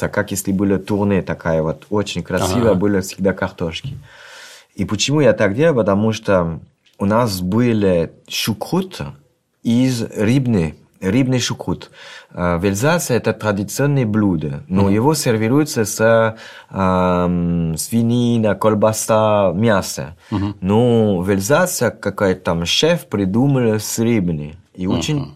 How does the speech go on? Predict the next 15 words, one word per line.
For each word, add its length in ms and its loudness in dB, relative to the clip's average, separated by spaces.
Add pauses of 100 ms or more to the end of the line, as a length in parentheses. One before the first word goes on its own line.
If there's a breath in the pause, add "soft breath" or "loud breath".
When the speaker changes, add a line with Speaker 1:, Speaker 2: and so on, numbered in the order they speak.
Speaker 1:
вкусно 540 -4
получается, 1040 0
с 80 -8
соусом 640 -2
рислинг 880 -2
и 100 -6
так 240 -4
далее. 300 -2 (640 loud breath)
И 120 0
так 520 0
на 220 2
этой 200 0
тарелке 580 2
были 260 2
картошки. 800 -2